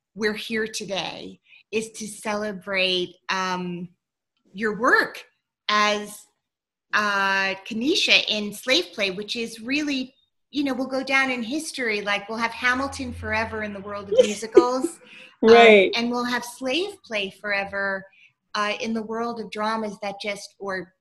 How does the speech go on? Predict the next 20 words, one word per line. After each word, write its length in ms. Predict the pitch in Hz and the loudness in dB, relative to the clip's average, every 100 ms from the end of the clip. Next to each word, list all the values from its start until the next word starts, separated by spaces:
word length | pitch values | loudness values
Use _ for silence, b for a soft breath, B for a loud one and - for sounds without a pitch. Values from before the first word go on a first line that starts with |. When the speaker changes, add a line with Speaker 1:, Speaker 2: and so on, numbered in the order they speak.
| _ _ _ _ _ _ | _ _ _ _ _ _
Speaker 1:
it's 140 | 190 208 | -16 -10
also 260 | 190 180 | -10 -10
really 260 | 175 165 151 | -12 -10 -10
funny, 480 | - 175 156 117 - _ _ | -8 -8 -8 -12 -16 _ _
but 100 | 185 | -10
it 120 | 185 | -8
is 180 | 185 165 | -8 -8
a, 180 | 175 165 - | -8 -8 -6
a 60 | |
straight 200 | - 165 | -4 0
Speaker 2:
Right. 220 | 170 190 | 2 0
Speaker 1:
play, 480 | - 202 175 156 165 B B B - | -2 -2 0 -2 -4 B B B -4
um, 440 | 214 208 202 196 - | -2 -2 -4 -10 -10
that 140 | 226 220 | -12 -8
just 240 | 226 - | -8 -8
turned 240 | 240 220 - | -8 -8 0
everything 480 | 285 269 262 247 220 | 0 2 -2 -6 -6
on 120 | 202 | -6
its 120 | 190 - | -8 -10
head. 240 | 160 135 | -12 -12